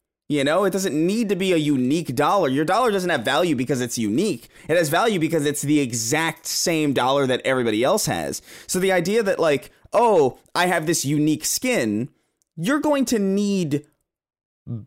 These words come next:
billions of unique skins for any of those individual skins to have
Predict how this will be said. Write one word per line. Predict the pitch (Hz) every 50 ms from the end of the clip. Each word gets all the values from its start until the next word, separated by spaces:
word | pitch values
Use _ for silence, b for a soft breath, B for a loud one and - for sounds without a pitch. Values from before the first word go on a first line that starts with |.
| _ -
billions | - 226 240 262 294 285 240 180 123 101 90 58 52 - - - - - - _ _ _ _ _ _ _ _ -
of | - 170 175 151 156
unique | 160 175 180 170 156 151 165 170 165 151 -
skins | - - - - - 262 277 294 208 127 104 95 98 107 127 - - - - _ _ _ _ _ _ _ _
for | - - 202 208 196 - - -
any | 190 233 262 277 262 233
of | 196 180
those | 202 202 190 185 165 185
individual | - 190 208 214 180 185 156 175 262 285 320 254 208 175
skins | 156 - - 170 170 170 165 156 -
to | 185
have | 147 127 139 160 165 160